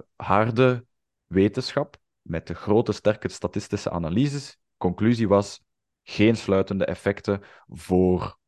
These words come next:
ja, het gemiddelde. Gemiddeld gezien niet sterk genoeg om hier een effect aan toe te schrijven. En ja, ik ben akkoord dat mensen rond power poses niet een heel programma moeten maken en daar grof geld voor ver-,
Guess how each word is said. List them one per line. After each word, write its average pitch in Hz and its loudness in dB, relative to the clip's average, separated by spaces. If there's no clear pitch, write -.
ja, 87 -6
het - -4
gemiddelde. 87 2
Gemiddeld 135 4
gezien 117 2
niet 127 0
sterk - 0
genoeg 110 -2
om 101 0
hier 98 -6
een 104 4
effect 98 -2
aan 87 -2
toe 92 -8
te - -8
schrijven. - -10
En 117 4
ja, 156 4
ik 120 0
ben 143 8
akkoord 156 2
dat 104 0
mensen 131 -4
rond 101 -2
power 139 6
poses 127 2
niet 131 -4
een 104 2
heel 110 4
programma 98 0
moeten 117 -2
maken 104 0
en 98 -2
daar 87 -2
grof 101 -6
geld 107 0
voor 98 -2
ver-, 82 -10